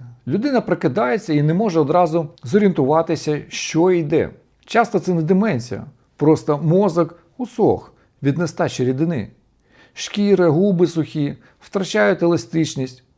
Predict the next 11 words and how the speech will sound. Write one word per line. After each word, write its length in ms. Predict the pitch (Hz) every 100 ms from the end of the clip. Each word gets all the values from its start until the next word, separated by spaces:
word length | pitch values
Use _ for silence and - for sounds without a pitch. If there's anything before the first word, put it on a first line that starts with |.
| _ _ - -
Найпростіший 680 | 147 175 202 196 226 196 151
тест: 340 | 127 240 240 - _ _ _
легеньке 540 | 127 156 139 165 165 165
потягніть 540 | 147 131 123 139 135
шкіру 360 | - - 170 135
на 120 | 127
руці. 360 | 131 - 110 104 _ _ _ _ -
Якщо 320 | 113 - 175
вона 260 | 165 165 151
повертається 600 | 139 135 147 143 120 -
повільно, 520 | 156 220 202 139